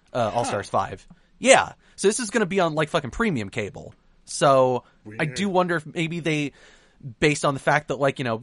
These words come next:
Speaker 1: yeah, it's a pay channel, but, like, it's also gonna be something that less people might watch because of that. So I wonder if maybe they made it for a little bit cheaper. Sin-, and then since, you know,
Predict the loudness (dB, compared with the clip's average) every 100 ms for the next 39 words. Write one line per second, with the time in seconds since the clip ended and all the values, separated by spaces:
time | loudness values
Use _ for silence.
0 | 4 6 6 4 -4 -4 -2 -2 -2 -2
1 | -2 -2 -4 0 2 4 4 2 2 -4
2 | -20 -20 _ -8 -2 6 8 8 8 10
3 | 8 4 -6 -20 -20 -6 2 2 2 2
4 | 2 2 0 0 0 2 0 0 -6 -2
5 | 0 4 4 6 6 6 0 -2 -2 2
6 | 6 6 4 0 2 2 0 0 -2 -2
7 | 0 0 0 -4 -4 -4 -2 -4 -2 -4
8 | -6 -8 -8 -8 -4 -4 -4 -8 _ _
9 | _ -12 -6 -4 -2 0 2 2 0 -6
10 | _ _ -6 -2 -2 0 2 4 2